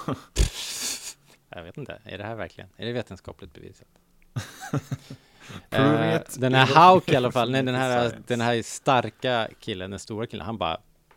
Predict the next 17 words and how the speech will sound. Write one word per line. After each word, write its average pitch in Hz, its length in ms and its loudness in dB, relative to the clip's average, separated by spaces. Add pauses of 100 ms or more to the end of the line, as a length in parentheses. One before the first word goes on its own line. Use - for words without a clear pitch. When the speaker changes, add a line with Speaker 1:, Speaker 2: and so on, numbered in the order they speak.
(520)
Speaker 2:
vräker 107 600 -6
undan 101 380 -10
den 90 80 -12
här 73 140 -12
hyllan 92 240 -12
som 82 180 -16 (140)
ligger 92 260 -12
på - 160 -14
honom. 92 280 -16
Det, 92 220 -10 (480)
man, 113 220 -10
man 123 160 -4
börjar 117 400 0 (180)
förstå 113 300 -8
att 95 100 -8
han 85 160 -10
är 82 180 -10